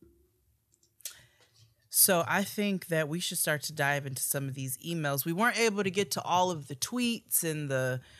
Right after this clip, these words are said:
you know, the other things because just trying to organize stuff, you know, on top of life, and it just be a lot. So,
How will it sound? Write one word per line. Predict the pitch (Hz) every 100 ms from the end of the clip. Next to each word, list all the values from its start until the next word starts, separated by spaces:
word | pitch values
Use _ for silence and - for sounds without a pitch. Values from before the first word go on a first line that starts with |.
| - -
you | 196
know, | 160 127 -
the | 151 175
other | 180 170
things | 160 175 170 156 - - -
because | 160 - 160 139 139 - - - _
just | - 180 -
trying | 208
to | 160
organize | 131 147 139 131 127
stuff, | - 127 123 - - - - _ _ _
you | 165
know, | 135
on | 120
top | 123 196 -
of | 120
life, | 113 120 120 113 -
and | - 117 _ _
it | 233 233
just | 294
be | 196
a | 135
lot. | 117 107 - -
So, | - 190 196 175 165 -